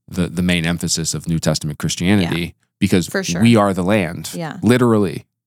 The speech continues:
Speaker 2: Mm-hmm.
Speaker 1: and figuratively
Speaker 2: Mm-hmm.
Speaker 1: and symbolically, right? Um, and so you start to see all these things being promised all the way through Genesis.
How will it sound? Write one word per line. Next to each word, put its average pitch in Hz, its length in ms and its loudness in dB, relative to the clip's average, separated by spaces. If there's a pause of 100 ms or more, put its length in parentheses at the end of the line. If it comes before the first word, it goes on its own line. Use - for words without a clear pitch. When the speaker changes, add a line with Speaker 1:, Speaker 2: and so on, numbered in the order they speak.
(120)
Speaker 2:
Mm-hmm. 95 240 -6
Speaker 1:
and 104 180 2
figuratively 76 680 -2
Speaker 2:
Mm-hmm. 185 180 -8 (460)
Speaker 1:
and 85 200 0
symbolically, - 680 -6
right? 82 240 -2 (520)
Um, 73 340 -4 (220)
and 107 180 2
so 107 400 2
you 107 140 -2
start 104 200 0
to 98 60 -4
see 101 200 -2
all 92 140 2
these 90 220 -4
things 85 300 -6
being 85 220 -4
promised 90 420 0
all 90 160 2
the 98 40 2
way 95 120 2
through 87 160 -4
Genesis. 80 640 -2